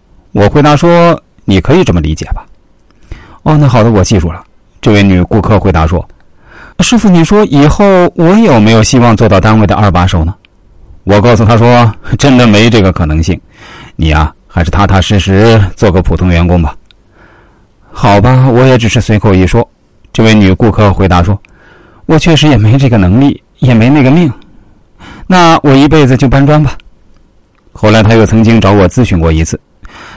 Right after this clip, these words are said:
当时他告诉我说，“师傅，我们单位确实换了副局长，但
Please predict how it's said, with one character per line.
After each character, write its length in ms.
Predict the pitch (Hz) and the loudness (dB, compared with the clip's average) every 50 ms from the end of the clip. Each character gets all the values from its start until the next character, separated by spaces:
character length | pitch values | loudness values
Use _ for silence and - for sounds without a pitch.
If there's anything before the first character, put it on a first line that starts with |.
| - - | -8 -2
当 200 | 180 190 202 185 | 0 0 2 2
时 240 | 151 165 180 196 | 2 0 0 2
他 140 | 175 165 165 | 2 0 0
告 160 | 139 160 147 | 0 0 0
诉 100 | 135 127 | 0 0
我 120 | 113 104 104 | 0 0 0
说 160 | 117 143 135 - - - - - - - - - _ _ - | 0 -2 -4 -4 -10 -20 -20 -20 -20 -20 -20 -20 _ _ -6
，“师 160 | - - 147 | -4 -2 0
傅， 100 | 139 143 127 | 0 2 2
我 60 | 127 117 | 2 2
们 100 | 120 120 | 2 2
单 160 | 127 131 135 | 0 0 0
位 100 | 131 120 | 0 0
确 140 | - 139 123 | 0 -2 -2
实 140 | - - | -2 -2
换 200 | - - 139 123 | -2 -2 0 0
了 100 | 110 101 | 0 0
副 120 | - - 95 | -2 -2 -2
局 140 | 82 101 95 | -2 -2 0
长， 420 | 95 78 65 80 82 85 85 78 - - - 143 151 - | 0 -2 -2 -2 -2 -2 -4 -4 -6 -10 -12 -12 -8 -4
但 400 | - 175 170 160 156 156 160 | -2 0 2 2 2 2 0